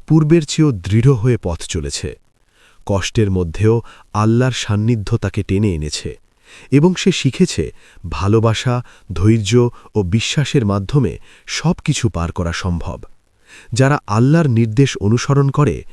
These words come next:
তাদের জন্য দুঃখ কেবল বাধা নয়, বরং এটি শক্তি, শিক্ষা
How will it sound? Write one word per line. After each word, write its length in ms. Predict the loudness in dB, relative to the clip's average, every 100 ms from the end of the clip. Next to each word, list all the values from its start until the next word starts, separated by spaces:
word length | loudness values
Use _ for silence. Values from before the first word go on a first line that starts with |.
| -20 -16 -4
তাদের 300 | 0 2 2
জন্য 280 | 2 2 2
দুঃখ 540 | 2 0 2 2 2 -2 -10 0
কেবল 280 | 4 4
বাধা 420 | 2 -2 -2 -2 -2
নয়, 240 | -4 -12 -20 -20 _ -4 2
বরং 220 | 4 4 0
এটি 200 | 0 0
শক্তি, 600 | 0 0 0 0 0 0 -4 _
শিক্ষা 600 | -4 0 0 -2 -2 -2